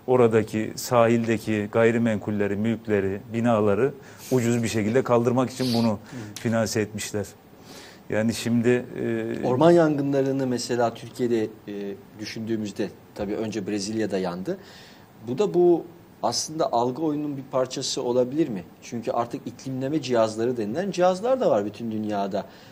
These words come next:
Speaker 2: harp projesinin bir parçası
Speaker 1: Tabii.
Speaker 2: sayabiliriz bunları. Çünkü harp projesi Amerika'da var ama Rusya'nın da bir kendine göre bir harp'i var. Artık ona ne isim veriyor bilmiyoruz. Çin'in de mutlaka vardır.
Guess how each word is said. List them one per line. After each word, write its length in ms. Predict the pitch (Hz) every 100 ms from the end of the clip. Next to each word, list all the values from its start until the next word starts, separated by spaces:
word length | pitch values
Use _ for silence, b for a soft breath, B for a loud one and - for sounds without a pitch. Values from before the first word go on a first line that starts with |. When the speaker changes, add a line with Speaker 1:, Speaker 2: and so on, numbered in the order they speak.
| B
Speaker 2:
harp 400 | - 113 127 131
projesinin 680 | 120 104 101 - 113 135 135 B B -
bir 160 | 113 120
parçası 540 | - 113 117 120 -
Speaker 1:
Tabii. 140 | 110 104
Speaker 2:
sayabiliriz 380 | 110 160 135
bunları. 320 | 117 107 104 98
Çünkü 340 | - - 123 -
harp 300 | - 139 139
projesi 320 | 117 107 101
Amerika'da 580 | - 143 143 - 104 95
var 120 | 131
ama 260 | 254 220 104 B B B -
Rusya'nın 640 | 113 165 - - 120 117 110
da 120 | 104
bir 120 | 113
kendine 400 | - 123 113 113
göre 220 | 107 104 101
bir 120 | 101
harp'i 480 | 110 104 104 104 98
var. 100 | 92
Artık 280 | 101 - -
ona 140 | 104
ne 120 | 101
isim 380 | 117 131 - 101
veriyor 280 | 92 95 113
bilmiyoruz. 340 | 117 101 95 -
Çin'in 280 | - 151 123
de 40 |
mutlaka 520 | 104 - 98 - 95 92
vardır. 340 | 90 92 220